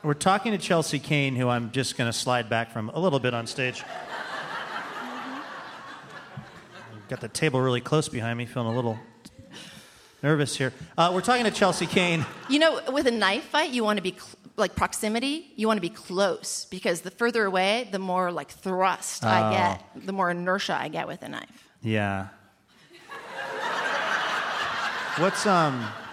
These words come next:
Speaker 1: what is the security situation on this show? Do we still have the plain clothes? We have a lot of air marshals in the audience, Chelsea. I just wanna feel like I should clarify that with you. Um, when you're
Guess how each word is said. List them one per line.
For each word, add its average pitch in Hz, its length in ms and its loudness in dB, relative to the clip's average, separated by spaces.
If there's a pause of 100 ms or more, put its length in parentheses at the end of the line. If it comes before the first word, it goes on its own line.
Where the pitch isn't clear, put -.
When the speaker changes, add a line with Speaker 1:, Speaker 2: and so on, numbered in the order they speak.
(760)
Speaker 1:
what 190 140 6
is 190 160 6
the 135 80 0
security 120 400 0
situation 110 680 0 (480)
on 120 200 2
this 113 160 2
show? 120 140 4
Do 120 100 2
we 120 80 2
still 131 220 2
have 127 220 2
the 120 160 4 (920)
plain 143 260 4
clothes? 143 200 4
We 151 100 2
have 160 100 4
a - 20 4
lot 143 120 6
of 123 60 4
air 131 140 4
marshals 113 440 0
in 113 80 -2
the 110 100 4
audience, 110 400 2
Chelsea. 117 280 0
I 110 60 2
just 110 220 -2
wanna 120 140 4
feel 127 140 2
like 120 120 4
I 123 60 2
should - 160 -4
clarify 135 420 2
that 120 160 2
with 120 160 -2
you. 123 140 2 (400)
Um, 160 320 4 (1040)
when 196 140 6
you're 277 360 4